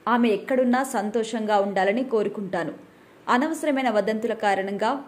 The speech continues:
ఒకరిపై ఒకరికి గౌరవం లేనట్టు ప్రజల్లోకి వెళ్ళింది, అది నన్ను ఎక్కువ బాధ పెట్టింది. అలాగే తన గతంతో సంబంధం లేని ఒక వ్యక్తిని మధ్యలోకి తీసుకువచ్చి వారిని అగౌరవపరిచారు.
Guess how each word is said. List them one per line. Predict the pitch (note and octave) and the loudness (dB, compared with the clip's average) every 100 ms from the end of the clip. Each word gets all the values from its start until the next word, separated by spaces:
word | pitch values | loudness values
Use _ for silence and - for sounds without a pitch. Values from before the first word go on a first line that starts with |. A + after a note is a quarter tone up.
| F#3+ | -2
ఒకరిపై | G3+ C4 B3+ A#3+ | 0 -2 2 0
ఒకరికి | G#3+ G#3+ G3+ C4 | 0 -2 -4 -4
గౌరవం | A3+ G3+ G3+ A3+ A#3+ | 0 4 4 2 0
లేనట్టు | G#3+ G#3 F#3+ D4 | -2 -4 -2 -2
ప్రజల్లోకి | A#3+ G3 F#3+ B3+ A#3+ | 0 2 2 0 0
వెళ్ళింది, | A3 F#3+ F#3 E3 - - - - - - | 0 0 -2 -4 -8 -16 -20 -20 -10 -2
అది | A3 C4 | 0 2
నన్ను | C4 A#3+ B3+ | 2 2 2
ఎక్కువ | A#3+ A3 C4+ | 2 0 -2
బాధ | G3 F#3 F3+ - | 2 2 2 -2
పెట్టింది. | F#3 F#3+ F#3 - - - - - | -4 -2 -4 -4 -10 -20 -20 -4
అలాగే | A3 B3 A#3+ C4 D#4 - | 4 6 6 2 -2 0
తన | C4 A#3 | 2 2
గతంతో | G#3+ C#4 C4 C4+ | 0 0 2 2
సంబంధం | C4+ A#3 G#3 A3+ A3+ | 2 0 -2 -2 -2
లేని | G3+ G3 G#3 E3+ F3+ | -2 -2 -2 -6 -8
ఒక | F#3 | -4
వ్యక్తిని | F#3+ F#3+ F#3+ C4+ C#4 | -2 -2 0 2 4
మధ్యలోకి | A#3 F#3+ G#3 A3+ A3+ | 2 2 2 2 0
తీసుకువచ్చి | A#3 G#3+ G3 - G#3 F#3 A#3 A#3+ - - - - | -2 -4 -4 0 0 0 -4 -4 -8 -18 -16 0
వారిని | A#3 A#3 A#3+ | 2 4 2
అగౌరవపరిచారు. | C4 - G3+ A#3 B3 A#3+ G3 F#3 G3 D3+ | 0 0 0 2 2 2 -2 -2 -2 -4